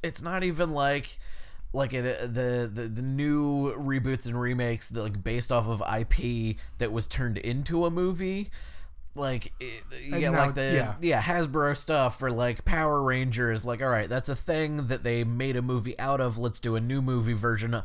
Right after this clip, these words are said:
Speaker 1: of this thing that wasn't originally a movie.
Speaker 2: Right.
Speaker 1: Stop remaking things that were originally a movie.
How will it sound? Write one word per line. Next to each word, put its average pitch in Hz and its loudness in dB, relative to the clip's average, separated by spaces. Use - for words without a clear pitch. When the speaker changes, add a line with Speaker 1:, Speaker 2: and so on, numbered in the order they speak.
Speaker 1:
of 123 2
this 120 0
thing 123 0
that 113 -2
wasn't 117 0
originally 110 2
a - 0
movie. 107 0
Speaker 2:
Right. 143 2
Speaker 1:
Stop 143 -2
remaking 135 0
things 117 0
that 113 -2
were 113 0
originally 127 0
a 123 2
movie. 110 2